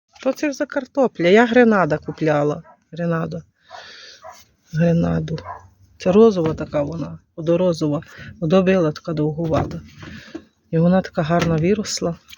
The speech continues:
Дурна я, що посадила білу. І така в мене морква коротель росте. Тоже сорт хороший. Треба знати, що сорта хороші. То воно таке, бачите. Яка картопліна, я вам скажу.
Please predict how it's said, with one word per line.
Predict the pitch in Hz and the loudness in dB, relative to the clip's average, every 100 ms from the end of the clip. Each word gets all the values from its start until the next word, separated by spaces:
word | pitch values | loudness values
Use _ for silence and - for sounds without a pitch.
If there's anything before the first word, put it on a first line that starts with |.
| - | -6
Дурна | 170 180 196 | -2 2 2
я, | 180 | 2
що | - 170 | -2 -6
посадила | 160 - 156 156 151 | -4 -2 0 2 2
білу. | 156 151 165 - _ _ _ - - - - - - _ 190 | 0 0 -2 -8 _ _ _ -20 -20 -20 -20 -20 -20 _ -2
І | |
така | 175 - | 2 6
в | 202 | 6
мене | 202 196 | 4 2
морква | 190 185 185 | 0 -2 -10
коротель | - 175 156 165 156 | -10 -6 -6 -4 -2
росте. | 160 - - 170 - - - - - - | -4 -6 -6 -6 -8 -16 -20 -20 -16 -8
Тоже | - 165 160 | -2 0 0
сорт | - 165 156 | 2 0 0
хороший. | - 165 156 - | -2 0 -2 -4
Треба | - 170 165 | -2 0 0
знати, | 160 180 | -2 -4
що | - 170 | -4 -6
сорта | - 170 - 175 | -8 -10 -8 -14
хороші. | - 175 180 - - 170 - | -12 -12 -8 -8 -10 -14 -16
То | 165 | -14
воно | 170 | -14
таке, | 156 - 180 | -12 -14 -8
бачите. | 180 175 - - 196 _ _ - - - | -8 -6 -6 -6 -14 _ _ -20 -20 -10
Яка | - 180 | -2 0
картопліна, | 165 151 160 - 208 240 233 _ _ - | 2 2 -2 2 4 2 -2 _ _ -6
я | 170 | -2
вам | 170 | 0
скажу. | 170 - 170 165 | -2 -2 -2 -2